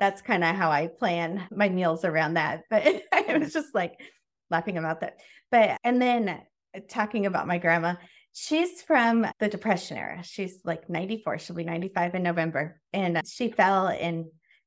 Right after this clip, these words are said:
January. And so she went from being, like, you know, being able to drive at Christmas time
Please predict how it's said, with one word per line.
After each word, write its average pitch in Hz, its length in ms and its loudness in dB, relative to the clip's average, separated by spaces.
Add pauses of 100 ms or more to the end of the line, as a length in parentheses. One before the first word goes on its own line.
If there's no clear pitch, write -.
January. 151 760 0
And 190 220 -6
so 202 120 2
she 202 200 -4
went 208 320 0
from 226 240 2
being, 185 460 0
like, 165 400 -2 (340)
you 196 60 0
know, 180 100 0
being 202 220 0
able 202 140 -2
to 202 120 -6
drive 180 400 2
at - 140 -4
Christmas 190 320 -8
time 165 340 -6